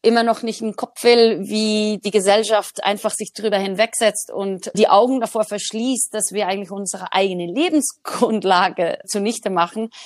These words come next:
versuche ich mein Bestes, nur für mich, da alles daran zu setzen, dass das Wasser mit Respekt behandelt wird. Auch das beginnt beim Zähneputzen, das Wasser auszuschalten, zu stoppen, wenn ich am Zähneputzen bin und nicht einfach das Wasser durchlaufen zu lassen.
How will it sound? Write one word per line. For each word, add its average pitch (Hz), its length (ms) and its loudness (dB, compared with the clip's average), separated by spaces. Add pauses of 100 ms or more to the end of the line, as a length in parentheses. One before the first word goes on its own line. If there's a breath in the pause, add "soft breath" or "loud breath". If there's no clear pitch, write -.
(280 loud breath)
versuche 226 320 4
ich 220 80 0
mein 196 240 2
Bestes, 180 480 0
nur 214 160 0
für 185 160 -6
mich, 185 360 -4 (120)
da 185 380 6
alles 208 260 0
daran 196 240 -8
zu 220 140 -8
setzen, 196 500 -4 (380 soft breath)
dass 208 120 -8
das 208 220 -6
Wasser 202 580 -2
mit 208 260 4
Respekt 208 500 2
behandelt 180 500 0
wird. 156 240 2
Auch 175 360 2
das - 120 -4
beginnt 233 460 2
beim 190 260 2
Zähneputzen, 247 1120 -2
das - 160 -6
Wasser 240 320 0
auszuschalten, 208 1120 -4
zu 214 120 -8
stoppen, 220 600 0
wenn 214 100 0
ich 202 80 -8
am 202 160 -8
Zähneputzen 190 540 -2
bin 165 160 -4
und 185 80 -2
nicht 196 160 -6
einfach 190 360 0
das 180 180 -4
Wasser 180 220 2
durchlaufen 180 520 0
zu - 140 -4
lassen. 160 420 -8